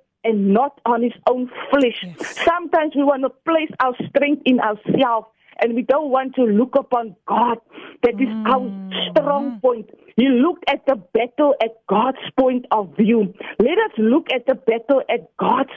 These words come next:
Speaker 1: point of view and not on our own. Sometimes we want to face and we want to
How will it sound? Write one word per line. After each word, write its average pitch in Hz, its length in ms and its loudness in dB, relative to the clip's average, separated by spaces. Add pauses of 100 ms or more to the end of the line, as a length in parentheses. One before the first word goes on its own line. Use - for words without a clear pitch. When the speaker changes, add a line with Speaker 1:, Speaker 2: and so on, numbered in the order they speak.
Speaker 1:
point 240 260 -2
of 214 140 -2
view 214 180 4
and 196 240 0
not 214 300 0
on 208 180 0
our 190 120 -2 (120)
own. 208 240 -2 (300)
Sometimes 339 520 0
we 294 80 -2
want 262 200 0
to 247 100 -6 (240)
face 349 220 0 (340)
and 226 140 2
we 226 100 2
want 220 180 2
to 220 100 2